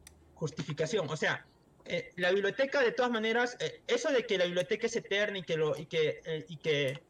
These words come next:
y que lo, y que los libros son infin-, y que los libros contienen todo el conocimiento, es filosofía, al fin y al cabo.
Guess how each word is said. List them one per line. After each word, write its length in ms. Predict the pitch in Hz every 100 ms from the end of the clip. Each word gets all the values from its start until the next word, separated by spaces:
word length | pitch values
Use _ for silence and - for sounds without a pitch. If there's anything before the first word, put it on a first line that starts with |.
| _ _ _ _ _ _ - _ - _ _
y 120 | 160
que 160 | 147 160
lo, 260 | 151 143 -
y 80 | 160
que 100 | 165
los 100 | 170
libros 340 | 208 220 214
son 140 | 214 196
infin-, 360 | 190 185 165 -
y 100 | 156
que 80 |
los 80 | 160
libros 240 | 190 214 208
contienen 340 | 175 190 190
todo 100 | 208
el 60 | 202
conocimiento, 680 | 175 160 180 190 214 226 - - -
es 140 | 262
filosofía, 680 | 285 262 - 165 247 262 170
al 120 | 143
fin 180 | - 196
y 40 | 160
al 120 | 143
cabo. 360 | 185 160 120